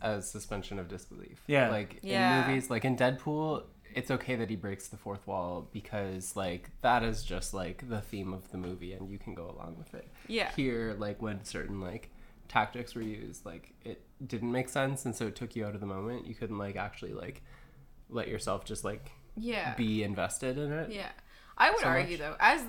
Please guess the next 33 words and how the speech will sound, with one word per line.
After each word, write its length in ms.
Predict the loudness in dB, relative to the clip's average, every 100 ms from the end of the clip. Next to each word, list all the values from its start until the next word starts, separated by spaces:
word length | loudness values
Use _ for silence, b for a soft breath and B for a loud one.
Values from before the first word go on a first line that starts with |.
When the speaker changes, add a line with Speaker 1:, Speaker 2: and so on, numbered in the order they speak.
| 6
Speaker 3:
as 280 | 8 8 2
the 100 | 2
one 260 | 2 0
person 360 | -2 -4 -4 -6
in 80 | -6
this 180 | -8 -8
room 180 | -8 -8
who 80 |
liked 300 | -6 -6 -6
the 60 | -8
movie, 360 | -8 -8 -10 -10
Speaker 2:
<laughs> 60 | 4
Speaker 3:
um, 80 | 12
<laughs> 20 |
I, 1300 | 12 12 12 12 12 12 12 12 12 10 8 6 4 B B B B
I 120 | 6
would 120 | 6 8
argue 340 | 6 6 2
that, 160 | 0 4
like, 400 | 8 8 4 -6
the 320 | -6 -2 -2 -2
appeal 960 | -8 -10 -8 -2 0 2 0 0 -2 -6 -8 0
of 320 | 2 2 0
Elvira 760 | 2 2 2 2 2 -2 -4 -6 -10 -6
is 220 | -4 -4
the 120 | -6
messiness, 680 | -6 -6 -4 -2 0 -2 -2
at 80 | -2
least 260 | -2 -4 -4
for 100 | -2
me. 440 | -2 -4 -6 -8 -4
I'm 120 | 2
like, 140 | 2